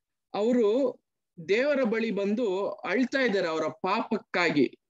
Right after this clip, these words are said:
ಅವ್ರು ಯಾಕೆ ದೇವರ ಬಳಿ ಪಾಪಕ್ಕಾಗಿ ಪ್ರಾಯಶ್ಚಿತ್ತಾಪ ಪಡ್ತಾ ಇದ್ದಾರೆ ಅಂದ್ರೆ, ಆ ಪಾಪದಿಂದ ಅವರ ಮೇಲೆ ತೊಂದ್ರೆ ಬಂದಿದೆ ವಿನಃ ಅವರು ಆ ಪಾಪ ದೇವರಿಗೆ, ಆ, ಅಶುಭವನ್ನ ಮಾಡಿದ್ದಾರೆ ಅವರು ಅನ್ನೋದನ್ನ ಅರಿವು ಮಾಡ್ಕೊಳ್ದಿರಾ,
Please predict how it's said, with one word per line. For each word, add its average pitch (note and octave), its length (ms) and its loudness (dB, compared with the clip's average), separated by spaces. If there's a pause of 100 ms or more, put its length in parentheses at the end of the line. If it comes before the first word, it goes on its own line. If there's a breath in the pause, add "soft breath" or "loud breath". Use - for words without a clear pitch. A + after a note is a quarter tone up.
(220)
ಅವ್ರು G3+ 180 4
ಯಾಕೆ G#3+ 480 2
ದೇವರ A3+ 320 0
ಬಳಿ G#3 200 2
ಪಾಪಕ್ಕಾಗಿ G3 720 -2
ಪ್ರಾಯಶ್ಚಿತ್ತಾಪ G3 920 -2
ಪಡ್ತಾ F3 360 0
ಇದ್ದಾರೆ F3+ 280 2
ಅಂದ್ರೆ, F#3 540 -2 (140)
ಆ F3+ 80 0
ಪಾಪದಿಂದ A#3 840 4 (260)
ಅವರ G3+ 360 2
ಮೇಲೆ G3+ 520 0 (580)
ತೊಂದ್ರೆ D4+ 360 4
ಬಂದಿದೆ A3+ 420 4
ವಿನಃ C4 380 2 (960)
ಅವರು A#3 400 4
ಆ F3+ 160 0
ಪಾಪ A#3+ 480 -2 (540)
ದೇವರಿಗೆ, B3+ 880 6
ಆ, D#3 640 -2
ಅಶುಭವನ್ನ G#3+ 600 4 (360)
ಮಾಡಿದ್ದಾರೆ E3 560 0
ಅವರು D#3+ 320 2
ಅನ್ನೋದನ್ನ D#3+ 440 0
ಅರಿವು A#3+ 460 2
ಮಾಡ್ಕೊಳ್ದಿರಾ, D#3+ 580 0